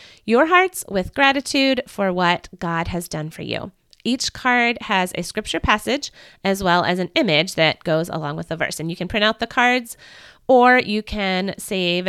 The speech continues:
them to your phone or an iPad and read them with your kids each day. To get a copy of those cards, go to family bible connection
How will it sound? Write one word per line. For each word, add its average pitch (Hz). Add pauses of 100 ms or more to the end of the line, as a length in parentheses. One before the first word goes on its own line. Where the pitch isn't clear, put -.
them 170
to -
your 160
phone 269
or 190
an 185
iPad 180 (300)
and 165 (180)
read 196
them 151
with 156
your 156
kids 156
each -
day. - (880)
To 247
get 214
a 220
copy -
of 226
those 247
cards, 190 (100)
go 208
to 190 (180)
family 202
bible 196
connection 196